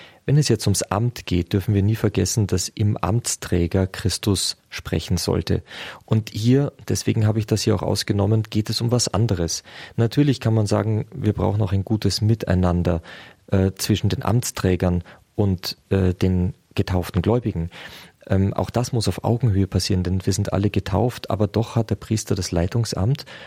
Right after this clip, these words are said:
und muss und darf in dieser Funktion,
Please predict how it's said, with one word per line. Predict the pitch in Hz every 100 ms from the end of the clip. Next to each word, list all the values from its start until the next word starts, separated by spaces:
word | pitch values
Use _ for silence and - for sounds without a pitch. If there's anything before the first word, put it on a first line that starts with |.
| -
und | 101 90
muss | 98 147 156 -
und | 101 -
darf | 87 101 143 -
in | -
dieser | 98 95 98
Funktion, | - 107 - 95 104 135